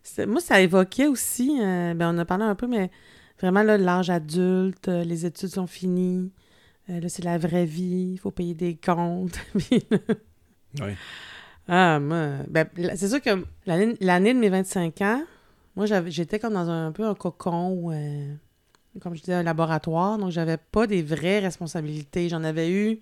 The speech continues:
Speaker 1: la première partie de l'année, de janvier à, au mois d'août, parce que j'avais un appartement et tout. Mais, euh,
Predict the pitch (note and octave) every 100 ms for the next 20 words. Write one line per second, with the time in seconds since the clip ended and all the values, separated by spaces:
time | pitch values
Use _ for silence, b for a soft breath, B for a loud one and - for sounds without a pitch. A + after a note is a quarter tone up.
0 | - F3 E3 F3 F3 D#3 - E3 E3 D3+
1 | D#3 C4+ - _ _ _ _ E3 D#3 D3
2 | D#3 D3+ D3+ E3+ F3 D#3+ D3+ D3 C#3+ D3
3 | D3+ D3+ C#3 A3+ E4+ - F#3+ D#3+ D#3+ D#3
4 | D#3 - E3 D3+ E3+ E3 - C4 _ b
5 | b b b b - E3+ D#3+ D#3+ D3+ D3+
6 | D3 D3